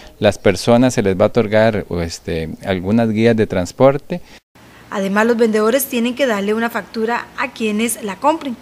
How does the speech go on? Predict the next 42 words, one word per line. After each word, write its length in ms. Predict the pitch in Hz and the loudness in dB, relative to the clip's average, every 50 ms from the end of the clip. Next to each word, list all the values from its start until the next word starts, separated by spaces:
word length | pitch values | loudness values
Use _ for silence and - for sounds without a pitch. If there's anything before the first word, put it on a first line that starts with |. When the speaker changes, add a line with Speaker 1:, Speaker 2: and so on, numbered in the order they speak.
| - - - - - - | -16 -20 -20 -12 -4 0
Speaker 1:
Además 440 | 101 98 95 98 104 107 110 110 | 2 4 4 4 4 4 2 4
de 220 | 110 120 117 113 117 | 4 4 6 6 4
eso, 180 | 113 - - | 4 2 0
digamos, 320 | 117 104 110 110 113 110 - | 0 2 2 2 2 0 0
para 200 | - 95 90 87 | 0 0 0 0
cuando 160 | 92 90 87 | 0 -2 -4
usted 180 | 92 - 104 - | -4 -4 -2 -2
compre 240 | 107 110 107 120 | -2 0 0 0
lana, 260 | 110 107 110 110 117 110 | 0 2 2 2 2 2
le 120 | 101 90 | 0 -2
tienen 260 | - 95 98 101 107 | -2 -2 -2 -2 -2
que 80 | - 107 | -2 -4
extender 460 | 101 - - 101 95 90 90 92 101 | -6 -4 -4 -4 -4 -2 -2 -2 -2
una 160 | 104 107 104 | -2 -2 -2
facturita, 640 | - - 98 - - - 101 98 113 123 120 - 117 | -2 -2 -4 -4 -2 -4 -2 -2 -2 -2 -2 -2 -2
¿verdad? 400 | 98 87 87 87 98 107 113 110 | -2 -2 -2 -2 -2 -2 -2 -2
Donde 200 | 92 85 82 82 | -4 -4 -6 -6
le 140 | 71 78 78 | -6 -6 -6
indi-, 320 | 87 87 87 82 85 95 92 | -6 -6 -6 -6 -4 -4 -2
indique 380 | - 101 95 92 98 98 - 120 | -2 0 -2 0 -2 -2 -2 0
el 60 | 110 | 0
número 300 | 107 107 110 113 110 110 | 2 2 2 0 0 0
de 60 | 101 | -2
resolución 580 | 95 90 - 98 85 82 80 - 117 120 127 127 | -2 -4 -6 -6 -8 -8 -6 -4 -2 -2 -2 -2
con 180 | - 104 95 87 | -2 -4 -4 -4
el 120 | 82 78 | -4 -4
cual 180 | - 98 98 101 | -4 -4 -2 -4
el 80 | 104 | -4
sinac 400 | - - 110 101 98 101 101 98 | -6 -4 -4 -2 -2 -2 -2 -2
dio 100 | 98 107 | -2 -2
el 100 | 104 95 | -2 -2
permiso. 460 | - - 120 120 123 127 127 - 139 - - - - - - | 0 -2 0 0 0 0 -2 -6 -10 -14 -16 -20 -20 -10 -4
Y 80 | 127 120 | 0 2
lo 100 | 120 117 | 4 4
más 200 | 131 139 139 165 | 4 2 0 -2
importante 520 | 160 143 165 147 139 - 143 139 139 143 | -4 -4 -4 -4 0 0 0 0 0 -2
es 80 | 139 - | -4 -6
que 100 | - 143 | -6 -4
también 300 | - 143 139 139 135 139 | -2 -2 0 0 2 2
hay 140 | 139 139 | 4 4
algunas 400 | 135 135 131 139 139 143 135 - | 4 2 2 2 2 2 0 0
calcomanías 800 | - 147 143 131 - 143 143 139 139 139 139 135 135 143 - - | 0 0 0 0 2 2 2 2 2 2 2 2 2 0 -2 -6